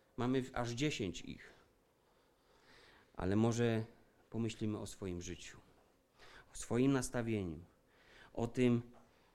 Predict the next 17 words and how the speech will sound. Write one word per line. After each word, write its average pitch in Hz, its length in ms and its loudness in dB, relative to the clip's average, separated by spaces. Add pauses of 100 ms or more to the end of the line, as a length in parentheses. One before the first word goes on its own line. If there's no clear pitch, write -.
(600)
jak 156 140 -4
wygląda 165 560 2 (300)
zwyczajne 131 760 2
życie, 117 480 0
moje 127 520 6
życie, 107 420 -4 (600)
a - 80 -10
moje 135 380 4
życie 135 380 -2
to 117 220 -2
ta 107 200 -2
cząstka 147 580 4
składowa 107 600 4
mojej 101 320 0
wspólnoty. 90 600 -8 (2750)
Może 110 300 -2
też - 500 -6